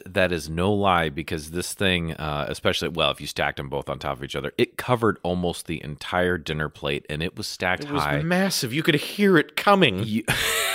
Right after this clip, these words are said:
Speaker 1: It, yes, it needed its own pro wrestling, uh, intro music. It was big enough.
Speaker 2: If you want to know if your tripleta sandwich is ready, just watch for the ripples in your water glass.
Speaker 1: <laughs> Yes,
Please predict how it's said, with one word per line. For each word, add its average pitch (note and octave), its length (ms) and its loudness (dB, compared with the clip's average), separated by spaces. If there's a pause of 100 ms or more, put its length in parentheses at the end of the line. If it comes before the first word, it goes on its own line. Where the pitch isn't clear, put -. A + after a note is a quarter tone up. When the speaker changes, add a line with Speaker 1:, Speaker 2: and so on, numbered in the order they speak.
(320)
Speaker 1:
It, - 360 -6
yes, G#2+ 380 4
it G2+ 140 2
needed C3 340 2
its - 180 -2
own A2+ 340 2 (340)
pro A2 380 4
wrestling, F#2 1120 0
uh, D2 260 -2
intro G#2 520 4
music. A#2+ 420 -2
It - 100 -4
was A#2+ 160 -2
big A#2 240 0
enough. D3+ 380 0
Speaker 2:
If - 180 2
you C3 200 0
want C#3+ 300 2
to - 120 -2
know G#2+ 600 2 (100)
if - 180 -4
your G2+ 100 4
tripleta A2 480 2
sandwich A2 480 0
is F#2 160 -2
ready, F#2+ 320 2 (220)
just - 260 -2
watch C#3+ 200 0
for - 140 -4
the G2+ 120 2
ripples F#2 540 0
in D2+ 100 -4
your D2 160 -2
water F2 480 0
glass. - 640 2
Speaker 1:
<laughs> G3 60 0 (880)
Yes, - 580 -6